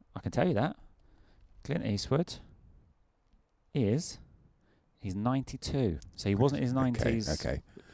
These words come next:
Speaker 2: So he was eighty-six
Speaker 1: So we were both wrong.
Speaker 2: when he
Speaker 1: And we
Speaker 2: made
Speaker 1: were
Speaker 2: it.
Speaker 1: both right.
Speaker 2: Yeah. Even so, imagine fo-, imagine being a director
Speaker 1: Man,
Speaker 2: at
Speaker 1: such a good
Speaker 2: eighty-six.
Speaker 1: Like, do you reckon he does all the heavy lifting when he does that, or he's got a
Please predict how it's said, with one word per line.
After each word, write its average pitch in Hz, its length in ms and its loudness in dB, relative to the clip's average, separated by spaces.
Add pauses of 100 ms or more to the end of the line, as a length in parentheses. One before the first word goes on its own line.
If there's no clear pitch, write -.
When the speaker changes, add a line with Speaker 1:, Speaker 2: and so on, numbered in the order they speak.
(160)
Speaker 2:
So - 120 4
he 101 100 8
was 95 120 8
eighty-six 90 760 4
Speaker 1:
So 104 60 8
we 110 60 10
were 104 120 10
both 110 320 10
wrong. 85 100 6 (560)
Speaker 2:
when 76 120 -2
he 71 40 2
Speaker 1:
And 107 80 4
we 110 60 10
Speaker 2:
made 113 40 12
Speaker 1:
were 113 60 12
Speaker 2:
it. - 60 6
Speaker 1:
both 117 240 6
right. 92 300 -2
Speaker 2:
Yeah. 73 240 -4 (440)
Even 120 240 4
so, 98 360 6
imagine 156 360 6
fo-, 165 220 6 (120)
imagine 143 340 2
being 131 280 6
a 131 80 2
director 120 260 6 (200)
Speaker 1:
Man, 85 140 0 (260)
Speaker 2:
at - 80 0
Speaker 1:
such 127 100 6
a 135 60 8
good 139 140 6
Speaker 2:
eighty-six. - 720 6 (640)
Speaker 1:
Like, 170 140 4
do 240 100 2
you - 40 10
reckon 220 140 6
he 214 60 2
does 190 180 4
all 180 60 8
the 170 60 6
heavy 160 200 4
lifting 160 300 2
when 95 80 4
he 92 60 0
does 85 180 0
that, - 140 0
or 98 120 6
he's 98 120 4
got - 140 2
a 104 60 0